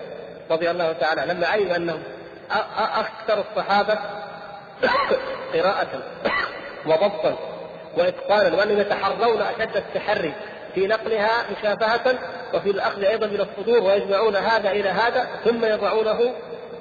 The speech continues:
في المصحف وعلى رسم ووضع معين دقيق بدقة لا يكاد الإنسان يصدق بالنسبة ل-، لعصر، عصرهم رضي الله تعالى عنه. يقول: "وأما ترتيب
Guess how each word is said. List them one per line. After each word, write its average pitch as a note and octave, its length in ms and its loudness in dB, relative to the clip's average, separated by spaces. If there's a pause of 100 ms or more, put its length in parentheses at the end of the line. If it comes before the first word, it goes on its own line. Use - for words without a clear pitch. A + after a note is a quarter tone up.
(140)
في F3 60 0
المصحف A3+ 540 -2
وعلى G3+ 260 4
رسم B3 520 0
ووضع A3+ 480 4
معين A#3 720 2
دقيق A3+ 360 0 (1080)
بدقة G3+ 760 -2 (400)
لا G#3+ 360 2
يكاد G3+ 300 0
الإنسان F#3+ 340 -2
يصدق G3 420 -4 (120)
بالنسبة F3+ 340 -2
ل-، E3+ 300 -2
لعصر، E3+ 500 -2 (320)
عصرهم D#3+ 420 -4
رضي E3 160 0
الله D#3+ 220 0
تعالى C#3+ 280 0
عنه. A2 200 -8 (1800)
يقول: G#3 300 4
"وأما G#3+ 380 4
ترتيب G3+ 360 -2